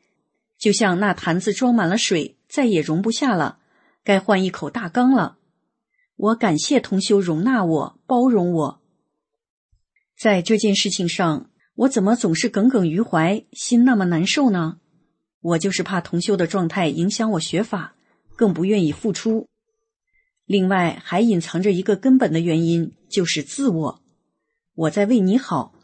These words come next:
我不想受到干扰，我不想受到伤害，全是出自自我。向内找也是抱着有求之心在向内找，知道师尊就在我身边，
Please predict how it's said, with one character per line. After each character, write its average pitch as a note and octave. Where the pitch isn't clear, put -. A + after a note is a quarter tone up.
我 D3
不 C#4
想 E3+
受 G#3+
到 G3+
干 A#3
扰， F#3
我 D#3
不 F3
想 D#3
受 G3
到 C#3+
伤 G#3+
害， A3
全 F#3
是 C4
出 G3
自 F#3+
自 G3
我。 D3
向 C#4
内 D4
找 F3+
也 F3
是 E3+
抱 F3+
着 E3+
有 D3+
求 F3
之 B3+
心 C#4+
在 B3+
向 F#3+
内 F3
找， D3+
知 F3+
道 E3+
师 F3+
尊 F#3+
就 A#3+
在 G#3
我 C#3+
身 G#3
边， A3